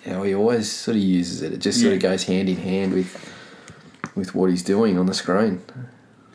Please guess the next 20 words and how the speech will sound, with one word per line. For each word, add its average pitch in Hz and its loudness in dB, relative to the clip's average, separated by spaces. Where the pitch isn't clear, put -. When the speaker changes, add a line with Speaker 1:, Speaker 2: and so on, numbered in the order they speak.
Speaker 2:
Getting, 175 6
getting 156 6
back 131 4
to 127 2
what 117 6
I 113 6
said 113 2
earlier 113 6
about 104 2
there's 110 -4
an 117 6
unsettling 110 2
nature 107 0
or - -8
an 95 -10
unsettling 104 0
vibe 104 2
from 101 -8
minute 113 4
one. 117 -6